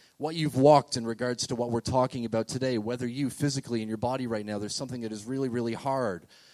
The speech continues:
whether my comments about sexual activity, whether that hits really close to home because you've known pain in that, you've known disappointment, rejection in that, whatever the case might be,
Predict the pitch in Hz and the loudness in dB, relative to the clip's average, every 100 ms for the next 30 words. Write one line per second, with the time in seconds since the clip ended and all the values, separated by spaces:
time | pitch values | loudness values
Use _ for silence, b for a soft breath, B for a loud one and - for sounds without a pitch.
0 | B B 127 135 131 123 143 135 127 104 | B B -4 -2 -2 -4 -4 -2 -2 -4
1 | 117 117 107 B B - 147 - 139 123 | -4 -4 -4 B B -4 -4 -2 0 0
2 | - 147 131 117 113 120 117 123 123 B | 0 -4 -2 -4 -4 -4 -4 -4 -6 B
3 | B - 160 - 139 143 139 139 123 123 | B -8 -8 -2 0 0 0 -4 -6 -8
4 | 139 135 113 120 120 117 120 120 - - | -8 -8 -8 -10 -10 -10 -10 -10 -12 -10
5 | 180 190 143 101 90 87 95 110 123 123 | -6 -6 -6 -8 -10 -12 -12 -6 -6 -4
6 | 131 120 - 180 165 113 107 104 165 180 | -6 -6 -4 -4 -2 -4 -6 -4 -6 -4
7 | - 139 95 B B - 113 110 131 139 | -2 -2 -2 B B -10 -6 -2 -2 0
8 | 180 208 208 170 165 - 170 156 143 131 | 0 0 2 0 -2 -4 -2 -4 -4 -6
9 | 123 - 101 78 | -8 -8 -10 -10